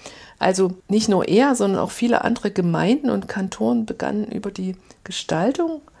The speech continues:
der musikalischen Interpretation von Sonntagsgottesdiensten neu nachzudenken. Und sie haben sich eigentlich orientiert an der evangelisch-lutherischen Tradition, aber auch Einflüsse aus der anglikanischen Liturgie sind verschmolzen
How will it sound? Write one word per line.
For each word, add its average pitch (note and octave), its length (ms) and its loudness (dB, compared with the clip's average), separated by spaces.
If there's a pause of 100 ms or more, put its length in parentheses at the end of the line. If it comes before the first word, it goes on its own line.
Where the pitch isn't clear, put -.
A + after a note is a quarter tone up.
(560)
der G3 120 -2
musikalischen G3 580 -2
Interpretation G3 600 -6
von F#3+ 200 -2
Sonntagsgottesdiensten F3+ 1120 -2
neu F#3+ 380 -2
nachzudenken. D#3+ 880 -4 (440)
Und G3+ 260 0
sie F#3 180 -2
haben G#3+ 140 4
sich G#3+ 160 -2
eigentlich F#3+ 260 0 (240)
orientiert F#3+ 800 0
an G#3+ 140 2
der - 160 0
evangelisch-lutherischen F#3+ 880 -2
Tradition, F#3 800 -4 (680)
aber A3 320 0
auch - 200 2
Einflüsse A#3+ 500 4
aus - 160 0
der - 140 -4
anglikanischen G3+ 800 -4
Liturgie G3+ 500 -8
sind G3 240 -2
verschmolzen E3 880 -2